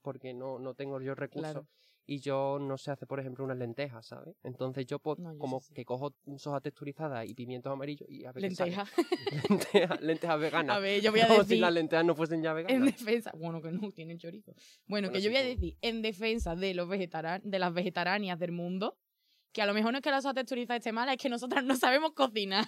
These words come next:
Speaker 1: Claro, sí, sí,
Speaker 2: Que
Speaker 1: yo
Speaker 2: eso será
Speaker 1: he comido cosas
Speaker 2: evidentemente.
Speaker 1: vegetarianas que estaban ricas, pero claro, si yo me pongo a hacer eso, pues a lo mejor
Speaker 2: Hombre,
Speaker 1: me
Speaker 2: claro,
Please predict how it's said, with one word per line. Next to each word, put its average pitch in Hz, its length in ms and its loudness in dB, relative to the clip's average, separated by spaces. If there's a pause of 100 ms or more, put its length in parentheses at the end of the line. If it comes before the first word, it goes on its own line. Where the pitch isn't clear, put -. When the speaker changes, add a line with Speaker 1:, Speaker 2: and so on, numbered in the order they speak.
Speaker 1:
Claro, 156 400 0
sí, 139 280 -8
sí, 127 240 -10
Speaker 2:
Que 120 100 0
Speaker 1:
yo 226 80 4
Speaker 2:
eso - 180 0
será - 220 2
Speaker 1:
he - 20 0
comido - 280 4
cosas - 120 2
Speaker 2:
evidentemente. 165 340 2
Speaker 1:
vegetarianas 165 540 0
que 190 80 -4
estaban 170 320 -4
ricas, 156 400 -8
pero 127 340 -8
claro, 127 240 -4 (140)
si - 260 -20
yo 117 100 -10
me 120 100 -10
pongo 127 180 -10
a 127 60 -10
hacer 131 180 -12
eso, 135 180 -14
pues 143 120 -6
a 139 40 -4
lo 127 60 -10
mejor 196 100 -2
Speaker 2:
Hombre, 196 180 0
Speaker 1:
me 170 40 -4
Speaker 2:
claro, 151 220 -4